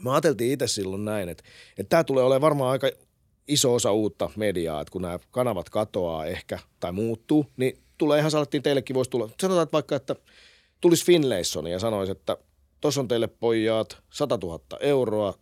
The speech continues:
tehkääpä sarja tai dokumentti, joka tutkii sitä, miten päin persettä, niin kuin vaatetusteollisuuden, niin kuin, ö, vastuullisuusasiat on hoidettu. Me ollaan hoidettu ne tosi hyvin. Meille olisi hirveän kivaa, että paljastaisitte kaiken paskan,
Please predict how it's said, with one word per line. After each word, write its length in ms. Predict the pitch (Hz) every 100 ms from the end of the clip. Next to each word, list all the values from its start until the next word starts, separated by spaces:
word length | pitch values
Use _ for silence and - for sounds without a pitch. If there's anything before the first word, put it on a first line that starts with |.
| -
tehkääpä 500 | 131 - 92 78 92
sarja 520 | 151 147 120 98 - -
tai 140 | 98 110
dokumentti, 680 | 117 101 95 87 - 85 -
joka 220 | 95 101
tutkii 420 | 127 120 - 87
sitä, 260 | 101 90 85
miten 320 | 95 98 92 _ -
päin 200 | 98 101
persettä, 680 | 110 139 113 98 - - 85 _ _ _ _ _ _
niin 200 | 90 92
kuin 320 | 85 92 87 92
vaatetusteollisuuden, 1300 | 107 95 78 85 - - 92 85 85 95 87 87 80 -
niin 220 | 85 80
kuin, 240 | 85 85 80
ö, 40 | 57 76 60 50 67
vastuullisuusasiat 800 | 107 - 92 82 80 82 85 -
on 60 | 87
hoidettu. 440 | 95 78 - - _
Me 120 | 131 147
ollaan 200 | 101 85
hoidettu 260 | 76 -
ne 80 | 95
tosi 240 | 147 139
hyvin. 340 | 143 139 123 - -
Meille 240 | 127 117
olisi 180 | 101 113
hirveän 260 | 110 95 90
kivaa, 320 | 107 98 82
että 180 | - 95
paljastaisitte 600 | 98 92 82 82 82 -
kaiken 280 | 90 85 78
paskan, 420 | 87 - 78